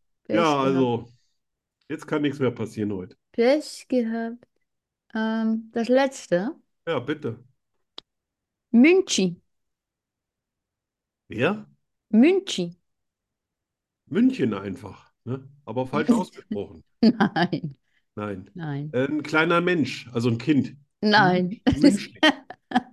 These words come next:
Speaker 2: Menschling.
Speaker 1: <laughs> Nein, <laughs> nein.
Speaker 2: Baby. Also
Speaker 1: Nein.
Speaker 2: noch kleinerer Mensch.
Speaker 1: Nein.
Speaker 2: Also nichts mit, äh, Fleisch.
Speaker 1: Nein.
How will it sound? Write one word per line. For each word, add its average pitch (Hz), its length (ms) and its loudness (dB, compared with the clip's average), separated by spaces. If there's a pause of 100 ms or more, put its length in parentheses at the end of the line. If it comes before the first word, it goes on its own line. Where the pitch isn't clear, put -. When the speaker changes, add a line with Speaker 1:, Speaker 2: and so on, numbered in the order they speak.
(100)
Speaker 2:
Menschling. 185 480 -6 (100)
Speaker 1:
<laughs> - 100 -20
Nein, 190 280 0 (320)
<laughs> - 260 -2 (160)
nein. 160 380 -4
Speaker 2:
Baby. 175 640 2 (460)
Also - 120 -10
Speaker 1:
Nein. 139 260 0
Speaker 2:
noch 185 200 2
kleinerer 113 440 0
Mensch. 90 480 -12
Speaker 1:
Nein. 190 720 -4 (1300)
Speaker 2:
Also 123 840 0
nichts 113 400 -2
mit, - 320 -10
äh, 90 120 -14
Fleisch. - 680 -16 (720)
Speaker 1:
Nein. 190 760 2